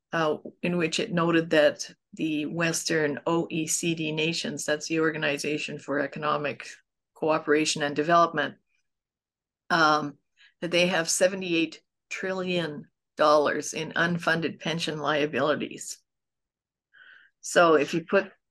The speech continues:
those two things together, then what that means is they want to shorten people's lives, and they also want to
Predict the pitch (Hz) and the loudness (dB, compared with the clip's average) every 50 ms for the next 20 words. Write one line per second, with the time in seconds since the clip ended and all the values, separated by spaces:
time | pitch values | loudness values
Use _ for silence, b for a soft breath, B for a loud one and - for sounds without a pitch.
0 | _ _ - 170 175 175 180 175 - - - 208 175 170 170 - - 175 165 160 | _ _ -2 0 2 2 2 0 -4 -4 -2 0 0 0 -2 -2 -4 -4 -2 -2
1 | 165 - - - 160 170 160 175 180 175 156 123 123 117 - - _ _ _ _ | -4 -4 -6 -6 -2 2 4 4 4 4 2 0 0 -2 -6 -10 _ _ _ _
2 | _ _ _ _ _ _ _ _ _ _ - 165 170 170 170 170 156 - - 139 | _ _ _ _ _ _ _ _ _ _ -2 0 0 2 2 2 2 4 2 2
3 | 127 - - 175 185 180 175 170 156 - - 147 151 147 151 - - - - - | 2 2 0 -2 0 0 0 -2 -2 0 2 2 2 2 0 -2 -6 -6 -8 -12
4 | _ _ _ _ _ _ _ _ _ _ 226 196 - 156 156 151 113 85 151 156 | _ _ _ _ _ _ _ _ _ _ -6 0 2 4 4 4 2 0 0 2
5 | 151 139 113 104 - - 165 156 151 - - 175 165 120 110 165 - 180 165 - | 2 0 0 -2 -4 -4 -2 -2 -2 -2 0 0 0 0 -2 -4 -6 -6 -8 -8
6 | - 143 - - 139 127 139 165 208 208 - - - - - _ _ _ _ - | -10 -10 -6 -2 -2 0 0 -2 -2 -2 0 0 0 0 -4 _ _ _ _ -6
7 | 156 143 139 143 127 113 143 143 - - - 135 131 135 131 120 90 - - _ | -4 -2 -2 -2 -2 0 0 0 0 0 0 -2 -2 -2 -2 -2 -2 -4 -6 _
8 | _ - 139 127 113 104 - - - - - - 135 - - - | _ -8 -6 -6 -6 -6 -8 -8 -6 -4 -4 -2 -2 -4 -6 -10